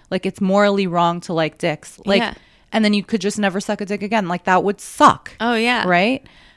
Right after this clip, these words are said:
Speaker 1: But, like, yeah, like, the fact that they can't even talk about it or get the therapy for it.
Speaker 2: Yeah,
Speaker 1: I think
Speaker 2: it's
Speaker 1: that
Speaker 2: like, it's all so secretive, like, to be, I,
Speaker 1: Yeah.
Speaker 2: and so I've always felt really sad, and I feel like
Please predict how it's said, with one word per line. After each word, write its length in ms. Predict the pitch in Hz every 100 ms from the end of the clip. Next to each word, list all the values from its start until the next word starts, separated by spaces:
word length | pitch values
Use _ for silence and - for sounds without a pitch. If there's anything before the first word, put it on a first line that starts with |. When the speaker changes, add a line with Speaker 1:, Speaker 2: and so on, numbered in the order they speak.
| _ -
Speaker 1:
But, 160 | 220
like, 460 | 190 208 185 - - _ _ _ -
yeah, 280 | 240 285
like, 220 | 226 202 -
the 80 |
fact 240 | 214 226 220
that 120 | -
they 100 | 226
can't 200 | 240 254
even 160 | 254 240
talk 260 | - 202
about 240 | 214 196 180
it 20 | 175
or 100 | 175
get 200 | 196 -
the 60 |
therapy 540 | 202 - 190 208 202 202
for 320 | - 175 160
it. 260 | 156 151 - _ _ _ -
Speaker 2:
Yeah, 240 | 233 269 226
Speaker 1:
I 60 |
think 140 | 185 220
Speaker 2:
it's 100 | -
Speaker 1:
that 60 |
Speaker 2:
like, 140 | 226 233
it's 160 | 226
all 320 | - 208 220
so 320 | 233 - 208 208
secretive, 580 | - 208 220 185 170 180
like, 160 | 175
to 100 | -
be, 420 | 185 180 180 175 - _ -
I, 100 | 196
Speaker 1:
Yeah. 160 | 202 180
Speaker 2:
and 120 | 220 220
so 100 | 226
I've 340 | 220 269 254
always 320 | 240 208 208
felt 300 | - 202 190
really 220 | 196 190
sad, 260 | 185 196 180
and 240 | 180 175 -
I 80 | -
feel 280 | - 180
like 240 | 180 170